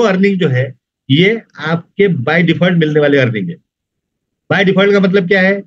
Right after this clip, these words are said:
काम किए बिना आएंगे क्या? तो definitely नहीं आएंगे, काम करके ही आएंगे। लेकिन काम करोगे, करते रहोगे, तो ये दो अर्निंग ऐसे है कि जो आपको परमानेंटली आपके लिए सेट हो सकती है। इतना शानदार अर्निंग है दोस्तों ये डेडिकेशन बोनस का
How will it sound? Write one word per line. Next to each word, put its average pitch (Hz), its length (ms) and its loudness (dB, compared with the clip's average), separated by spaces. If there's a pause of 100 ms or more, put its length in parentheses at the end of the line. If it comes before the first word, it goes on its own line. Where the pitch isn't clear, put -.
काम 175 200 0
किए 190 140 2
बिना 185 180 0
आएंगे 185 240 -2
क्या? 190 140 -2
तो 170 120 -4
definitely 170 420 0
नहीं 127 120 -2
आएंगे, 87 200 -6 (500)
काम 175 200 -2
करके 180 300 -2
ही 214 80 2
आएंगे। 147 360 -2 (340)
लेकिन 190 380 0 (180)
काम 196 280 -2 (180)
करोगे, 208 400 2
करते 190 340 -2
रहोगे, 202 320 0 (440)
तो 208 140 2
ये 190 220 0
दो 196 160 0
अर्निंग 208 300 -2
ऐसे 190 220 -2
है 180 120 0
कि 185 140 -8
जो 196 160 0
आपको 180 320 -4
परमानेंटली 214 580 -2
आपके 185 200 -2
लिए 180 120 -2
सेट 143 220 -4
हो 117 60 -4
सकती 127 260 -10
है। 170 160 -6
इतना 208 300 0
शानदार 196 320 0
अर्निंग 170 300 -2
है 160 80 0
दोस्तों 143 280 -4
ये 151 100 2
डेडिकेशन 151 440 -4
बोनस 113 260 -10
का 131 140 -10